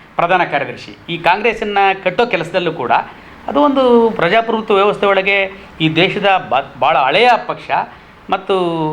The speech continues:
ಭಾಳ ಗಟ್ಟಿಯಾದ ಪಕ್ಷ, ಅಂಥ ಪಕ್ಷದ ಒಂದು ಜಿಲ್ಲಾ ಸಂಘಟನೆಯ, ಜಿಲ್ಲಾ ಸಮಿತಿಯ ಪ್ರಧಾನ ಕಾರ್ಯದರ್ಶಿಯಾಗಿ ಕೂಡ ನಾನು ಕೆಲಸ ಮಾಡ್ತಾ ಇದ್ದೇನೆ. So ಹಾಗಾಗಿ ನಾನು ಸಾರ್ವಜನಿಕ ಜೀವನದಲ್ಲಿ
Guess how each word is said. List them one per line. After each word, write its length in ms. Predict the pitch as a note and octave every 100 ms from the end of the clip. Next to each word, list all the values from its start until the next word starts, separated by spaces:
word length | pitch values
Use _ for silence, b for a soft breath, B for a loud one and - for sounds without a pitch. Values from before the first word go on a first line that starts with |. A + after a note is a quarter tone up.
| D3+
ಭಾಳ 160 | D3+ E3
ಗಟ್ಟಿಯಾದ 480 | D3 D#3+ A3+ G#3+ -
ಪಕ್ಷ, 200 | C#3 -
ಅಂಥ 300 | C#3+ D3 F#3+ A#3+
ಪಕ್ಷದ 260 | A#3 - G3+
ಒಂದು 280 | G3 F#3 D#3+
ಜಿಲ್ಲಾ 460 | C#3 E3 F#3+ F#3+
ಸಂಘಟನೆಯ, 540 | G3 C#3+ D#3 D#3+ E3 F3+ G#4 B B -
ಜಿಲ್ಲಾ 240 | C3 D#3 D#3+
ಸಮಿತಿಯ 460 | E3+ G3+ F#3+ F#3 F#3+ F#3+ B -
ಪ್ರಧಾನ 320 | D3+ F3 F3
ಕಾರ್ಯದರ್ಶಿಯಾಗಿ 680 | E3+ D#3 D3 C3 D#3 C#3+ -
ಕೂಡ 140 | B3
ನಾನು 200 | C4+ D#3+
ಕೆಲಸ 240 | C#3 C3 C3
ಮಾಡ್ತಾ 320 | A#2 A#2+ A#2+
ಇದ್ದೇನೆ. 280 | G#2 F#2+ F#2+ - B B -
So 60 |
ಹಾಗಾಗಿ 340 | C#3+ F3+ A3 G#3+
ನಾನು 460 | F#3+ F3+ D#3+ E3
ಸಾರ್ವಜನಿಕ 420 | - D3 D3 D3 -
ಜೀವನದಲ್ಲಿ 600 | C3 C#3 C#3 C#3 C3